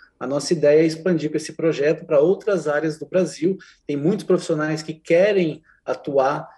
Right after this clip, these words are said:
é, nessa região, mas normalmente pacientes com cicatrizes, com síndromes, a gente tem um pouco mais de cuidado, porque a expectativa é muito grande,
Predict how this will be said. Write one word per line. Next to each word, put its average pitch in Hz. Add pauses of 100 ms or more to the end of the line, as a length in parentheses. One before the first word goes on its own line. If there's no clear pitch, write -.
(140)
é, 120
nessa 139
região, 156 (220)
mas 196
normalmente 208
pacientes 165
com 143
cicatrizes, 160 (280)
com 139 (480)
síndromes, 151
a -
gente 156 (180)
tem 196
um 190
pouco 214
mais 156
de -
cuidado, 139 (320)
porque 156
a -
expectativa 170
é 151
muito 175
grande, 139